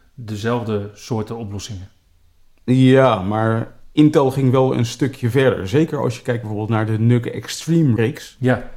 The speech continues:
Speaker 2: Die de afgelopen, die de afgelopen jaren is uitgekomen, waar je dus gewoon echt een, eh, een volledige, eh,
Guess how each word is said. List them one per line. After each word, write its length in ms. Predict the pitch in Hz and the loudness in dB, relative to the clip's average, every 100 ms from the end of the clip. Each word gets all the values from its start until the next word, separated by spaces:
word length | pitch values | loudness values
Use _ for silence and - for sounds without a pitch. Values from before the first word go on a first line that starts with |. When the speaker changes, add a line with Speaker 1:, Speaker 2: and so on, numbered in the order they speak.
| - - - | -18 -20 -12
Speaker 2:
Die 600 | 95 113 110 107 117 - _ - - | -4 -2 -2 -6 -12 -18 _ -20 -8
de 80 | 117 | -6
afgelopen, 580 | 117 117 123 107 104 107 | -4 -4 -4 -4 -4 -4
die 100 | 113 | 0
de 60 | |
afgelopen 400 | 117 - 123 104 | -2 0 -2 2
jaren 240 | 113 110 98 | 2 2 -2
is 100 | 98 | -4
uitgekomen, 500 | 110 113 - 98 107 | -4 -4 -2 -2 0
waar 140 | 107 | -2
je 80 | 107 | -4
dus 100 | 101 | -8
gewoon 260 | - 107 | -4 -4
echt 180 | 107 110 | -2 -4
een, 240 | 117 104 104 | -4 -4 -4
eh, 80 | 113 - _ _ _ | -8 -12 _ _ _
een 100 | 107 | -8
volledige, 880 | 95 113 120 123 110 - 104 98 98 98 _ _ _ _ | -2 2 4 4 0 -2 -4 -2 -6 -10 _ _ _ _
eh, 120 | - | -12